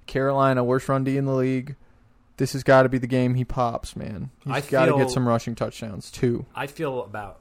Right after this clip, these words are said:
Speaker 2: ninety-nine point nine percent certain that he's gonna go off this week because there's been all this talk.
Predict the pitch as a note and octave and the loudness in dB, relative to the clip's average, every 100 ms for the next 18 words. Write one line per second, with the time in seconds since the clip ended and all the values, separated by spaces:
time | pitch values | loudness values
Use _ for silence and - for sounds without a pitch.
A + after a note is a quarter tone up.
0 | _ A2 G#2 G#2 G#2+ A2 G#2+ G2 G2 - | _ -14 -10 -8 -8 -8 -8 -8 -10 -12
1 | G2 E2 F#2 F2+ F2+ F#2 - G2 - F#2 | -14 -14 -12 -10 -10 -12 -16 -18 -16 -16
2 | E2+ - E2 D#2+ F2 - F#2+ F2+ D#2+ D#2+ | -14 -14 -14 -14 -18 -16 -16 -16 -16 -18
3 | D#2 D#2 - - - - - - A2 A2+ | -18 -20 -20 -20 -20 -20 -20 -20 -12 -12
4 | G2+ A#2 G#2+ A2 G2+ A#2 B2 - - G2+ | -8 -8 -6 -8 -4 -4 -6 -10 -8 -6
5 | G2+ G2 | -6 -8